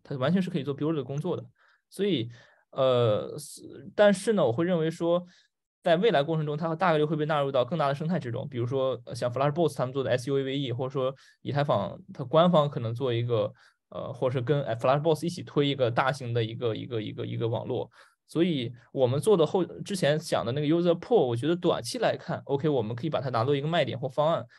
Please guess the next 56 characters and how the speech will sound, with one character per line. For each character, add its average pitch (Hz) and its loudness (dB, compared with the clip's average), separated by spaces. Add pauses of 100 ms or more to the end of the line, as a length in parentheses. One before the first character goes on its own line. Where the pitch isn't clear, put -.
但 160 -4
长 143 0
期 185 0
来 180 2
看 170 -2
一 123 -6
定 185 -2
是 175 -2
会 151 -2
纳， 135 -2
纳 151 2
入 135 0
到 131 2
一 135 -2
个 135 -6
生 156 -6
态 196 0
里 - -2
的。 - -10 (340)
所 170 0
以 165 4
在 208 4
我 180 6
来 120 6
看， 139 -2
目 175 0
前 151 -2
来 120 0
看， 131 -2
就 135 -6
是 135 -8
Bundler 139 4
的 - -6
安 165 0
全 160 -2
方 139 0
案 135 -2
的 127 -6
优 139 -4
先 139 -6
级 117 -10 (320)
是 - -8
远 120 2
高 147 6
于 143 2
它 139 2
本 135 -2
身 143 -4
的 135 -4
去 147 -6
中 143 -2
心 143 0
化 147 0
建 160 -2
构 117 -4
的。 - -12